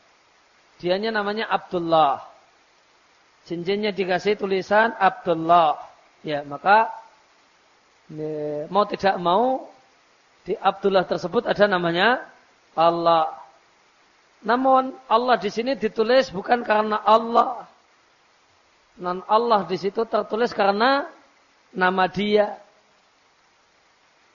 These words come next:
Maka di sini kata Syekh Utsaimin, "Fa innahu idza dakhala al-khala'a fala ba'sa ayyabqal khatam fi yadihi." Orang, ya,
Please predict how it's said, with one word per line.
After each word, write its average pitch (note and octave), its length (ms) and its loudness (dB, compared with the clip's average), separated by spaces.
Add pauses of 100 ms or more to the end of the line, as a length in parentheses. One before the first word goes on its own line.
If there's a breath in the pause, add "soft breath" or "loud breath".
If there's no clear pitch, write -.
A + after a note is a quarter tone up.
(220)
Maka D#3 160 -6
di F#3 160 -8
sini F#3 300 -4 (480)
kata F3+ 720 4
Syekh F#3+ 240 -2
Utsaimin, F#3 640 -2 (480)
"Fa F#3+ 240 2
innahu F#3 560 -2
idza F3 320 0
dakhala F#3+ 480 0
al-khala'a F3+ 800 2 (480)
fala F3 240 0
ba'sa G3 480 0
ayyabqal F3 400 -4
khatam A#3 320 -2
fi F3+ 240 -4
yadihi." D3+ 560 -6 (1200)
Orang, F3 320 -6
ya, F#3 320 -6